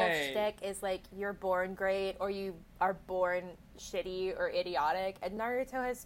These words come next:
Speaker 2: has his, his, enchild-, his entire child-, I can't speak today. And I'm not drunk, <laughs> which is the embarrassing part.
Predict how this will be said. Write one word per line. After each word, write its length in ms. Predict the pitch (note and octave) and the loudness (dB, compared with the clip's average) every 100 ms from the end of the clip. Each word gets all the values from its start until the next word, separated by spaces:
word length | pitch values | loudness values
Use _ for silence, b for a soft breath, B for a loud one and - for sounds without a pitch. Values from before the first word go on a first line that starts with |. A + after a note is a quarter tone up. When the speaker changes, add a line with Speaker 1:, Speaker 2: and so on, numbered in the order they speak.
| G#3+ | -8
Speaker 2:
has 280 | - A#3 A3+ | 0 2 2
his, 180 | A#3+ A3 - B B B B | -2 -6 -10 B B B B
his, 120 | D4 D4 | -10 -8
enchild-, 460 | D4 D#4 D4+ D4 - - | -2 4 6 4 0 -10
his 160 | D4 E4 | -8 -6
entire 440 | F#4 F#4+ G4 F#4+ | -2 6 10 10
child-, 500 | F#4 G#4 G#4+ F4+ A#3 G3+ | 8 6 6 6 2 -4
I 60 | |
can't 300 | G3 D#4 F#4 - | -8 -6 -8 -8
speak 340 | - A#3+ A#3+ | -6 -6 -6
today. 460 | F3+ E3 D#3 D#3 F#3 B B - | -4 0 2 0 -4 B B -2
And 100 | G3+ | 2
I'm 200 | A3+ A3+ | 2 6
not 300 | C4 E4 A3+ | 8 6 4
drunk, 400 | G3+ A3 E3+ F3 | 6 8 6 2
<laughs> 80 | - | 0
which 160 | B3 B3+ | 0 0
is 300 | C#4+ A#3+ A#3+ | -2 0 -2
the 180 | A#3+ C4 | 2 2
embarrassing 640 | G#3+ A3+ C4+ G#3+ G#3 F3+ F3 | 2 2 2 2 0 -6 -2
part. 360 | F3+ F3 E3+ | 2 2 2